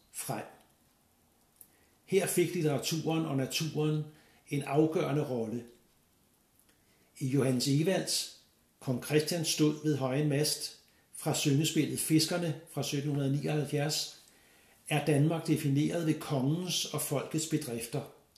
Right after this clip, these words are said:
Og det hele foregår på havet langt fra Danmark. I de romantiske Danmarkssange og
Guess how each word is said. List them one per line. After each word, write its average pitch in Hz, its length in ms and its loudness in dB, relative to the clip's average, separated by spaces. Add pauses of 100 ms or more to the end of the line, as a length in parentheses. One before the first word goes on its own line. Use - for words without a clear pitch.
(1000)
Og 135 120 0
det 135 80 4
hele 151 340 2
foregår 147 540 2
på 131 100 -4
havet 151 540 -2 (140)
langt 135 320 -6
fra 151 160 -4
Danmark. 107 520 -8 (2250)
I 151 100 0
de 135 140 2
romantiske 151 580 2
Danmarkssange 139 840 2 (180)
og 131 100 -6